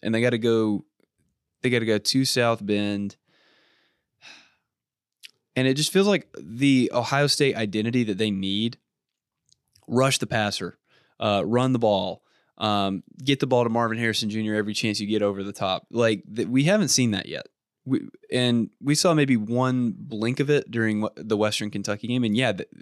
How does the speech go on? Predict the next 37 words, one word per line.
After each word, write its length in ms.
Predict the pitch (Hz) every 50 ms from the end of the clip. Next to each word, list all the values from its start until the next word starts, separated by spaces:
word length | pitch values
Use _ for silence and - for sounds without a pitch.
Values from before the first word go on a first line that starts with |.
| - _ -
Ohio 280 | 113 101 117 120 139
State 180 | 123 - 117 104
looked 200 | 104 98 - - -
awesome 320 | 101 104 107 104 - 92
in 60 | 101 87
that 160 | 64 - -
game. 280 | - 50 50 - - _ _ _ _ _ -
And 100 | - 101
Western 240 | 101 101 - -
Kentucky 460 | - 127 123 - 139 135 131 127 117 110
is 100 | 104 104
not 240 | 107 107 107 107
the 80 | - 104
worst 340 | 98 101 104 104 101 - -
opponent. 380 | 95 - 110 107 104 90 87 _ _ _ _ _ _ _ _ _ -
But 480 | 110 113 113 107 107 104 98 - - _ _ _ _ _ _ _ _ _ _ _ _ _ _ _ _ _ _ _ _ _ _ _ _ _ _ _ _ _ _ _ _ -
I 200 | - - 139 170
feel 240 | 170 - 180 175 160
like 180 | 151 139 107
Notre 280 | 113 120 120 123 127 120
Dame 240 | 113 113 113 110 104
has 180 | 110 110 104
gone 320 | 101 - 110 104 107 107 107
through 180 | - 120 120
the, 220 | 110 107 98 95 - _ - 123
gone 300 | 127 123 110 110 113 113
through 180 | - - 120 113
the 160 | 101 107 98
progression 600 | 95 - - 110 98 92 - 104 98 95 - 113 107
of 100 | 101 95
the 60 | 98
season 400 | - - - 98 101 110 110 110
a 20 |
little 140 | 113 113 113
more. 240 | 113 117 117 113 104
They 120 | 104 101
played 460 | 98 - - 113 113 110 107 104 98